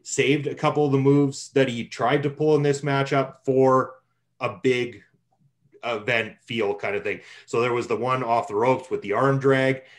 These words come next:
I hadn't seen him do before. A couple of those moves I'm glad he saved for this. And at the same time, didn't quite execute them to perfection either. So were they necessary? Not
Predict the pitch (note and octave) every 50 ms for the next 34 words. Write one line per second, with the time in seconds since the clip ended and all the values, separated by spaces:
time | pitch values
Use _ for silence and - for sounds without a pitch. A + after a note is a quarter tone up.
0 | - - - G#2 G#2+ B2 B2 A#2 A#2 A#2 A2+ - B2 A#2 A2+ A2+ A2 G#2+ A#2+ A#2
1 | A2+ A2 G#2 - - A#2+ A#2 A#2+ A#2+ B2 - - C#3 C3+ D3+ D#3 D3+ C3+ C#3+ C#3
2 | C3+ C#3 C#3 C3 A#2+ A#2+ G2+ F#2+ A#2 A#2+ B2 C3 B2 A#2 - C3+ B2+ B2+ - B2+
3 | A#2+ B2 A#2+ - - - _ _ _ _ _ _ _ _ _ _ C3+ C#3 D#3 D3+
4 | C3+ D3 C#3 - E3 D3+ D3+ C#3 C#3+ D3+ C#3+ C#3 C#3 C3+ C3+ - - _ _ _
5 | _ _ _ _ _ _ - D#3 D#3 D#3+ D3+ - D#3 D3+ C#3+ C3+ C3+ C3+ C#3 -
6 | - A#2 - - C#3+ C3+ C3+ - C3 A2+ - - C#3 C3+ - - - - D3 C#3+
7 | C#3 - - A#2+ G2+ G#2 G2+ A#2+ C#3 D3 - - - - - - - _ - -
8 | - _ - - - B2+ A#2+ A#2+ A#2 A2 G2+ - - _ _ _ _ _ _ _
9 | _ _ - C#3 - - C#3 C3 C3+ C#3 C#3 C3 A#2+ B2 C#3 C#3+ C#3 - - -
10 | D#3 C#3+ C#3+ C#3+ C#3 C3+ C3 B2+ A2+ - - -